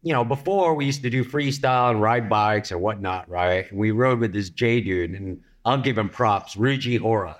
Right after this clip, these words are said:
right? Great freestyle rider, great flatland rider. And he showed up to my house, you know, with this bike, and we'd always go ride together and that sort of thing, right?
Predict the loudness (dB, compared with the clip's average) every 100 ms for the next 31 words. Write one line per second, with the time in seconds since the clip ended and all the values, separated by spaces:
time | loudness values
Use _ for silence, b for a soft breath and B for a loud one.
0 | _ -2 0 2 0 -2 -10 b b b
1 | b _ _ _ _ _ _ -2 0 0
2 | -2 0 0 2 2 4 4 2 2 2
3 | 2 2 2 0 0 -2 2 2 4 2
4 | 2 2 2 0 -2 b b b b b
5 | -4 0 2 2 0 -2 -4 0 0 0
6 | 0 0 0 2 2 2 0 -2 -2 -2
7 | -4 0 2 2 0 0 2 2 2 0
8 | -2 2 2 2 0 -2 0 -2 -2 -2
9 | -4 -4 -2 -2 0 -2